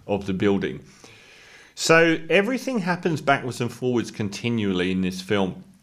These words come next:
After the establishing sort of, um, terrorist incident and so on,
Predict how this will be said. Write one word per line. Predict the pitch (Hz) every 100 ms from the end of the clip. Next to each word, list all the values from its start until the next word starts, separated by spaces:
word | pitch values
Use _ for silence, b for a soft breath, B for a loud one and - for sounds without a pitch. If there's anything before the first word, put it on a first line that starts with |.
| _ _ - -
After | - 143 165 180
the | 151 135
establishing | - 131 123 123 123 127 113
sort | 107 117 107
of, | 101 101
um, | 104 101 101 98
terrorist | - 110 107 101 -
incident | 135 117 120 110 107 101
and | 98
so | - 113 113
on, | 110